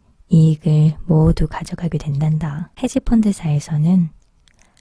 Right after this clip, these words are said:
가장 빠른 초단타 매매 시스템을 개발하기 위해 명문대생을 모집하기도 하는데 앞에서 말한 엠아이티와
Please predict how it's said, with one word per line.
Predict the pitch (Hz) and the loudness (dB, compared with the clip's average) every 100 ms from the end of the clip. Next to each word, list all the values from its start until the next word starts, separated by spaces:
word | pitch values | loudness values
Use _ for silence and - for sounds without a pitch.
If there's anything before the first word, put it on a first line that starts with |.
| _ | _
가장 | - - 185 185 | -16 0 2 4
빠른 | - 175 165 165 165 - | 2 0 2 2 2 0
초단타 | - 226 220 170 156 - 170 | -2 0 2 2 2 0 0
매매 | 160 151 170 | 2 2 0
시스템을 | - 233 - - 175 160 165 | -2 -6 -6 -2 0 2 0
개발하기 | - 147 160 156 160 147 | -2 -2 0 0 -2 -2
위해 | 143 143 147 - _ _ _ _ _ - | -2 -4 -6 -8 _ _ _ _ _ 0
명문대생을 | 160 175 180 180 175 165 156 165 | 6 6 6 4 0 2 2 2
모집하기도 | 147 - - 190 170 - | 0 -2 -2 -2 0 2
하는데 | 165 156 147 - 147 156 151 _ _ _ _ _ _ _ - | 2 2 0 -4 -8 -8 -10 _ _ _ _ _ _ _ -6
앞에서 | 170 - 196 196 175 | -2 2 2 4 4
말한 | 151 147 147 156 - | 4 2 2 2 2
엠아이티와 | 160 156 151 151 - 147 147 185 | 2 4 2 -2 -6 -2 -2 -2